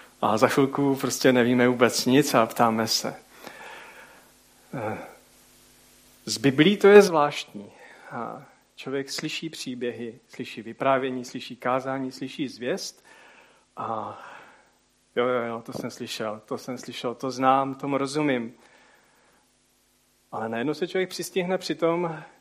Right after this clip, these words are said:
že ono to tak úplně není. Že potřebuje zbystřit, že pos-,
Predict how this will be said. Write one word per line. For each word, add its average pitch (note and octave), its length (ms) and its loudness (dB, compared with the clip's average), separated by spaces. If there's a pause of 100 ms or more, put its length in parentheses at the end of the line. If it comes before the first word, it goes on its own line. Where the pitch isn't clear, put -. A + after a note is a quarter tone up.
že C#3 480 -8 (360)
ono A#2+ 140 -10
to C#3 80 -6
tak D3 160 -4
úplně C#3 320 -6
není. A2 360 -8 (720)
Že - 120 -16
potřebuje D3+ 420 0
zbystřit, D3 500 -4
že A2 80 -14
pos-, - 300 -14